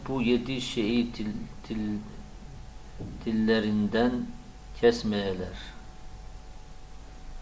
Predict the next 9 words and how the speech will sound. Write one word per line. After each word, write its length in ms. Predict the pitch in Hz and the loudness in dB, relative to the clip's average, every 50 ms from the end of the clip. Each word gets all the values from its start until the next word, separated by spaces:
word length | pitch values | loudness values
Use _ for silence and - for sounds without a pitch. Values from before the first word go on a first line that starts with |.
| - - - - - - - - - | -10 -10 -10 -12 -12 -12 -12 -12 -10
Yani 120 | 117 101 95 | -10 -8 -6
hiç 160 | 135 139 139 | -6 -6 -4
kimse 380 | - 120 - - 120 113 107 - | -4 -4 -2 0 0 0 2 2
bu 260 | 117 113 113 107 - - - - - - | 0 2 2 0 -2 -4 -8 -8 -4 -4
yedi 180 | 120 117 110 | -2 -2 -2
şeyi 360 | - - - 104 113 131 127 - - - | -2 -2 0 0 2 0 0 -4 -6 -4
dilinden 320 | 120 107 104 104 117 117 | -2 -2 2 2 2 2
kesmesin 440 | 117 120 110 - 107 95 - 95 90 85 | 2 0 0 0 -2 -2 -2 -2 -4 -4
diyor. 180 | 90 92 90 | -6 -6 -8